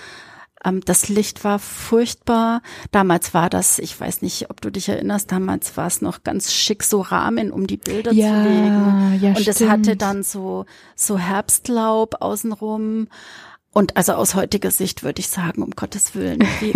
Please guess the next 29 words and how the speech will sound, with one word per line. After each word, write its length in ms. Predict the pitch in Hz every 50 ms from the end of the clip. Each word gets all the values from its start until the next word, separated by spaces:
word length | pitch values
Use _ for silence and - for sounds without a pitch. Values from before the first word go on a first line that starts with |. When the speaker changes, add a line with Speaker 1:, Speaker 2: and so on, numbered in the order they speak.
| 247
Speaker 2:
<laughs> 120 | - 262 226
Speaker 1:
wie, 340 | 196 202 208 - - 202 208
wie 100 | 202 196
kannst 560 | - - - 214 214 226 214 - - - -
du? 280 | 196 208 214 233 254
Und, 520 | 277 - - - 220 226 226 226 220 - -
ähm, 300 | - 214 214 214 220 220 -
das 180 | - 233 226 -
haben 220 | 240 240 247 247
irgendwie 320 | - - 226 220 214 220 208
drei 220 | - - - 180
Leute 760 | 185 160 - - - 240 - 285 254 254 254 254 254 254 240 - - - - - _ _ _
geliked. 540 | - - - - - 269 359 359 349 - _ -
Das 300 | 240 - - - - -
fand 400 | - - - 233 220 214 202 214
ich, 180 | 214 - -
ja, 360 | - - - - 240 147 - - - - - - - - -
ich, 240 | 220 - - - - - - _ - _ -
ich 140 | - - -
muss 180 | 240 220 -
wirklich 280 | 226 226 233 233 214 -
sagen, 280 | - 214 208 214 226
ich 160 | - - 190 -
hatte 460 | 208 202 - - 214 214 208 - - _ _ _ _ _ _ _ _
keine 320 | - 208 196 190 208 220
Konkurrenz 640 | 214 - 196 202 196 - 202 - 185 - 175 208 -
im 180 | - 240 214 202
Kopf. 500 | - - 180 - - _ - - - _ _
Speaker 2:
Mhm. 360 | 247 240 220 247 262 277 285